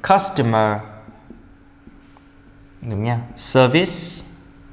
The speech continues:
Department. Ok. Phòng nghiên cứu và phát triển sản phẩm. Một số công ty có phòng nghiên cứu và phát triển sản phẩm,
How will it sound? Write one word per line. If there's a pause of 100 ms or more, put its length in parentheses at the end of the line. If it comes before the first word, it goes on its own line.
(1000)
Department. (3250)
Ok. (640)
Phòng
nghiên
cứu
và
phát
triển
sản
phẩm. (480)
Một
số
công
ty
có
phòng
nghiên
cứu
và
phát
triển
sản
phẩm,